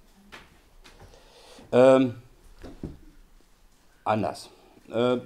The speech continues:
wir sagen's mal so. Das F ist gleich M mal A ist das sogenannte Aktionsprinzip. Action. Aktionsprinzip.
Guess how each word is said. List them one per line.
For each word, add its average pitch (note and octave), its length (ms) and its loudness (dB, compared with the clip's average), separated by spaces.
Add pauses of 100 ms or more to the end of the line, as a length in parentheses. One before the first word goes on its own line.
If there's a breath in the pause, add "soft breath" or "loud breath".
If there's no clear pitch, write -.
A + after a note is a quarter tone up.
wir B2+ 140 -2
sagen's C#3+ 260 2
mal A#2+ 140 0
so. F#2 220 -4 (840 soft breath)
Das B2 340 0 (280)
F F3 320 0
ist D#3+ 260 0
gleich B2+ 380 4
M C3+ 160 2
mal A#2 320 4
A G2 340 2 (320 loud breath)
ist G#2+ 220 -6
das A2+ 160 -2
sogenannte A2+ 640 -2
Aktionsprinzip. G#2 1500 -4 (960 loud breath)
Action. A2+ 400 -2 (460)
Aktionsprinzip. - 2000 -6